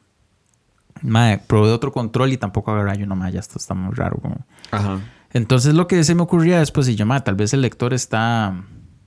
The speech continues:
Speaker 2: Dañado.
Speaker 1: desacomodado", pensé
Speaker 2: Ok,
Speaker 1: yo,
Speaker 2: ok.
Speaker 1: ¿verdad? Mae, y cuando lo alcé un toque para estirarlo, de, me, me lo traje, weón.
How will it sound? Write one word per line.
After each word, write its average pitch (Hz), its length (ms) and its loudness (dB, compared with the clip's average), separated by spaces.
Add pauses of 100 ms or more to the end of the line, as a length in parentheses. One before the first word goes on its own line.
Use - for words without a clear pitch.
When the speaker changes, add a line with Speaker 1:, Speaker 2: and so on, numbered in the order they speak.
Speaker 2:
Dañado. 87 480 -4 (100)
Speaker 1:
desacomodado", 113 1040 -2
pensé 104 260 -2
Speaker 2:
Ok, 104 320 -2
Speaker 1:
yo, 101 100 -4
Speaker 2:
ok. 101 100 -8
Speaker 1:
¿verdad? 101 340 -4 (680)
Mae, 135 360 2
y 127 60 2
cuando 120 280 0
lo 113 120 4
alcé 107 180 2
un 143 80 -4
toque 170 220 0
para 151 220 2
estirarlo, 139 600 4 (800)
de, 135 340 2
me, 107 120 -2
me 107 120 0
lo 107 140 0
traje, 269 320 2
weón. 202 480 0